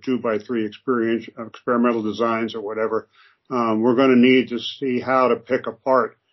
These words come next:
uh, much more in complex disputes and look at the negotiating s-, processes wi-, within. Uh, that's gonna take different skills,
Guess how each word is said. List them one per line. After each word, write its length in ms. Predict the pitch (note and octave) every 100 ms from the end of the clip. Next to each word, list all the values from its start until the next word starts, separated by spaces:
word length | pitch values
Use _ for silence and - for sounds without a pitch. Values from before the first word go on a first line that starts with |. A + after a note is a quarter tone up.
| _ _ _
uh, 260 | B2+ A2+ A2
much 360 | G#2+ C3 - C3+
more 220 | A#2+ A2+
in 280 | G#2+ - -
complex 580 | C#3 C3+ A#2+ B2+ A#2 -
disputes 640 | A2 - - A#2 A2 - -
and 280 | D3 A#2 A2
look 220 | B2+ B2+
at 140 | A2+
the 240 | - A2 G#2 _ _ _
negotiating 880 | A2+ A2 B2 A#2 C3+ B2+ A2+ G2+ F#2
s-, 260 | - - _ _ - - _
processes 640 | C#3 B2+ - A2 B2+ G#2+
wi-, 280 | G#2 B2 C3 -
within. 540 | A2 B2+ A#2+ G#2 G#2 _ _ _ -
Uh, 320 | A2+ A2 G#2
that's 400 | G#2+ A#2 - - -
gonna 220 | C3 A#2+
take 260 | B2 A2+ -
different 380 | C3 - A#2
skills, 540 | G#2 - A#2 G#2+ G#2